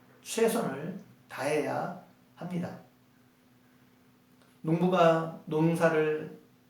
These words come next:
짓는데 기도만 하고 아무것도 하지 않는 것은 문제입니다. 가을에 열매를 수확하기 위해서는 봄에 씨를 뿌려야 합니다.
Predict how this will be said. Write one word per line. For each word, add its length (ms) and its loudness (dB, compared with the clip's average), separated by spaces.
짓는데 680 -4
기도만 440 6
하고 560 -2
아무것도 540 -2
하지 200 2
않는 260 4
것은 500 0
문제입니다. 680 -2
가을에 600 6
열매를 400 2
수확하기 680 2
위해서는 640 0
봄에 380 -4
씨를 560 -4
뿌려야 320 -4
합니다. 580 -8